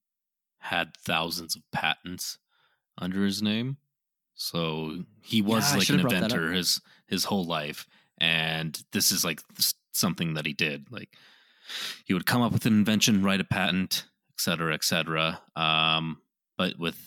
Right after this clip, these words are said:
Speaker 1: this particular patent, um, it was very vague, so you can't quite get details. So I guess, like, the magic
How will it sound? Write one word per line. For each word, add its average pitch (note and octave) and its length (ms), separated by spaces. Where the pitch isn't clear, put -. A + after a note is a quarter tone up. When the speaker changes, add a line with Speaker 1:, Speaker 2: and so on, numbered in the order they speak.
Speaker 1:
this G#2 160
particular F#2 580
patent, D#2 640
um, D#2 500
it E2+ 80
was D#2 160
very E2 580
vague, D2+ 520
so - 180
you D#2 140
can't D#2+ 340
quite E2 240
get F2 200
details. F#2+ 460
So D#2+ 140
I D#2 60
guess, E2 260
like, D#2 160
the D#2 60
magic D#2 680